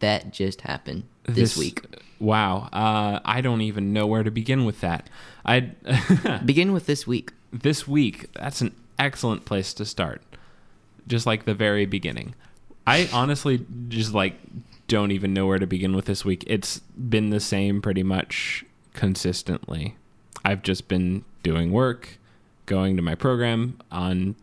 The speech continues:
Speaker 2: Tuesday and Thursday nights and on Saturday. I did get to, uh, record with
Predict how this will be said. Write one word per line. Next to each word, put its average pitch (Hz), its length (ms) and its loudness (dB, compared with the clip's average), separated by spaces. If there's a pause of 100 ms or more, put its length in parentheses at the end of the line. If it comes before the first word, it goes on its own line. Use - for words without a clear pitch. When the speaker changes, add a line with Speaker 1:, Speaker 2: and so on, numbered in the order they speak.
(100)
Speaker 2:
Tuesday 98 460 0
and 95 140 -2
Thursday 92 360 0
nights - 560 -2
and 73 120 -10
on 57 140 -6
Saturday. 92 500 0 (180)
I 113 80 0
did 123 180 0
get 147 220 0
to, 117 220 2
uh, 95 220 2 (300)
record 101 680 0 (320)
with - 360 -4